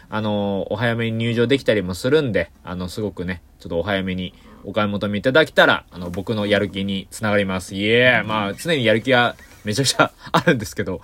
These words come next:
はい。<laughs> まあね、あの、今週は、そう、あの、シンガポールでね、手に入れた、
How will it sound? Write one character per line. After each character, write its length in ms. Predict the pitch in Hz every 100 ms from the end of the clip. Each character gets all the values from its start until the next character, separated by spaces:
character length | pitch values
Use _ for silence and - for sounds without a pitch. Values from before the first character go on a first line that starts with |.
| - -
は 200 | - 147
い。 60 | 123
<laughs> 1600 | 135 - 135 139 - 139 - _ _ _ _ _ _ _ _ -
ま 80 | 98
あ 40 |
ね、 180 | 104 95 - - -
あ 100 | 107
の、 120 | 107
今 180 | 131 143
週 180 | 135 156
は、 320 | 147 143 - _ - - - _
そ 120 | - 110
う、 40 |
あ 40 |
の、 80 | 107
シ 180 | - 160
ン 60 | 170
ガ 100 | 180
ポ 220 | 185 180
ー 20 |
ル 160 | 131 107
で 160 | 98
ね、 200 | 101 113
手 120 | -
に 120 | 117 107
入 100 | 95
れ 100 | 90
た、 340 | 90 90